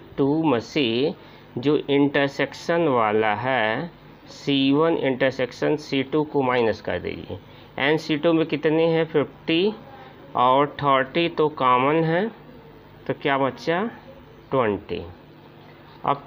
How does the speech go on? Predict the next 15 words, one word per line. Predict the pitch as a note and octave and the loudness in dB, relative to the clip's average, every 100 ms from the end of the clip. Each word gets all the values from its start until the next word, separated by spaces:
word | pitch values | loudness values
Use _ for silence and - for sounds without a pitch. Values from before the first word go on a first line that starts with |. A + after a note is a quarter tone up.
| - | -2
तीसरा | C#3+ C#3+ - D#3 D#3+ | 0 0 0 0 2
वाला, | D#3+ D#3+ E3 F#3 F3+ - | 2 2 0 -2 -6 -4
तीसरा | C#3+ - D#3+ | -2 0 -2
के | D#3+ C#3+ | 0 0
लिए | C#3+ C#3+ F3 F#3+ - - - - - - - - - - - - - - - - - - - - - - - | 2 0 -2 -6 -12 -20 -20 -20 -20 -20 -20 -20 -20 -20 -20 -20 -20 -20 -20 -18 -18 -18 -18 -20 -20 -20 -18
सी | - - - D#3 D#3 D#3 | -16 -8 -4 -2 0 0
one | D#3 E3 F#3 G3+ B3 - - | 0 2 4 4 2 -2 -4
either | C3+ C#3 C#3+ C#3+ C3+ F3 G3 | 2 4 4 2 2 0 0
सी | - D3+ C#3+ | -2 -2 0
टू | F3+ | 0
के | F3 F3 D#3 | 0 0 2
लिए | D3 D3+ E3 F3+ | 2 2 2 2
union | D#3 C3+ C3 C#3 C#3+ A#2+ | 2 4 4 4 4 4
होता | G2+ F#2+ - | 0 -4 -8
है, | E2 F2+ | -10 -12